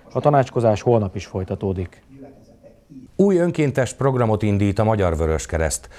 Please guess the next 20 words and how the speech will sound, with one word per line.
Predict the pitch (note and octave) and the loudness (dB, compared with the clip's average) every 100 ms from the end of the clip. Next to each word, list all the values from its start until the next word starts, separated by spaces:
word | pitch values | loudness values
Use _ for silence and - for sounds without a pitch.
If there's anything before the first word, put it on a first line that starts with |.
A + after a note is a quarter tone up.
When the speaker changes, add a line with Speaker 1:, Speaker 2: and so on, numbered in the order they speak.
| - - | -20 -8
Speaker 2:
A | - | -2
kétszázhuszonöt | C3 A#2+ A#2+ A2 A#2 A2+ G#2 | 0 0 -2 0 0 0 0
millió | A2 G2+ G2+ | 0 2 2
forintos | F#2 G#2+ F#2+ F#2 - | 0 0 0 -2 -2
projekt | G2+ G2+ F2 | 0 0 0
keretében | - G2 F2 F#2+ F2 | 0 -2 0 0 0
kilenc | E2+ A#2 F#2 F2+ | 0 -2 -2 -2
megyében, | G2 F#2 F#2 F#2+ - - | -2 -2 0 -2 -6 -8
köztük | - - A2 | -6 -2 0
Zalában | A#2 A#2+ E2+ D#2 D#2 | 0 0 0 0 -2
is | D2+ | -4
várják | F2+ E2 D#2+ D2 | -2 -2 -2 -2
azokat | F2 F2+ F2+ | -4 -4 -4
a | F2 | -6
fiatalokat, | F2+ F2 E2+ F2+ A2+ G2 | -4 -4 -2 -2 -2 -4
akik | - E2+ | -4 -4
bekapcsolódnának | E2+ E2+ C#2+ - D2 C#2+ D2+ D2+ C#2+ | -4 -4 -6 -6 -4 -4 -4 -4 -4
a | |
véradás | D2 D#2 C#2+ C#2+ C#2 | -4 -2 -2 -2 -4
szervezésbe, | - D#2 D#2 D2+ E2+ D2 F#2 | -4 -4 -4 -4 -4 -4 -4